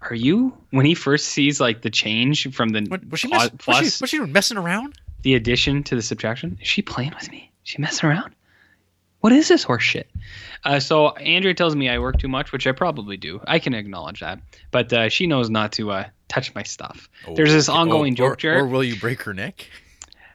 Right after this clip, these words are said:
Speaker 1: Well, I wouldn't s-, put it that way. I mean, if you have a fall, you have a fall.
Speaker 2: Hmm.
Speaker 1: Uh, no, she knows. It's an ongoing joke with us. It's, uh, "I don't like my touch being stu-, or my stuff being touched."
Speaker 2: Or your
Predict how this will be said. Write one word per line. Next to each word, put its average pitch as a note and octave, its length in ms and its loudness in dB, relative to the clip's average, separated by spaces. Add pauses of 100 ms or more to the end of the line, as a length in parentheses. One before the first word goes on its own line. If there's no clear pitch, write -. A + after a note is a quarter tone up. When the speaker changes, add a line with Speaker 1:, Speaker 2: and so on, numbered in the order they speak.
(160)
Speaker 1:
Well, C3 420 4
I A2 120 4
wouldn't A2 360 -2
s-, - 140 -6
put - 220 -6
it G#2 100 -6
that G#2 260 -2
way. A#2 300 0
I C3+ 160 2
mean, A#2+ 200 2
if - 200 -6
you A2+ 120 2
have G#2+ 180 2
a G#2 40 -4
fall, G#2 380 0
you C#3+ 140 4
have D3+ 140 2
a E3 60 -2
fall. F#3 540 0 (760)
Speaker 2:
Hmm. E2+ 420 -14 (800)
Speaker 1:
Uh, D3+ 240 6
no, C4+ 180 4
she F4 200 0
knows. F4 260 -2
It's D3 120 -8
an G3 100 -2
ongoing G3+ 360 0
joke G3+ 160 0
with D3 160 0
us. - 200 -2
It's, A#2 200 -4
uh, A#2+ 240 2
"I C#3 80 0
don't F#3+ 160 0
like G3 180 0
my E3 200 0
touch D#3 340 -4
being C#3 180 -2
stu-, - 340 -8 (100)
or A2 300 -2 (300)
my A2 220 -4
stuff - 580 -2 (460)
being G2+ 260 -4
touched." - 520 -8
Speaker 2:
Or A2 140 -6
your G2 160 -4